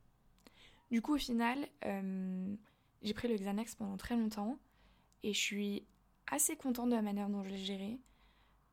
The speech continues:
parce que, enfin, pour remettre un peu de contexte, quand j'ai commencé à, à en prendre, j'avais seize ans. C'est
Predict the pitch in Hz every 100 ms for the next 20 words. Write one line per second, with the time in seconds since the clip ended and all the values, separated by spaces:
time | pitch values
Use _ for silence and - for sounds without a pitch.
0 | - 208 - 214 202 202 - - 214 196
1 | 208 - - 208 202 - 202 196 - 202
2 | 226 - - 202 196 196 190 190 190 190
3 | 202 196 196 214 196 185 - - 196 190
4 | - 220 202 185 185 - 208 220 262 -
5 | _ _ _ _ - -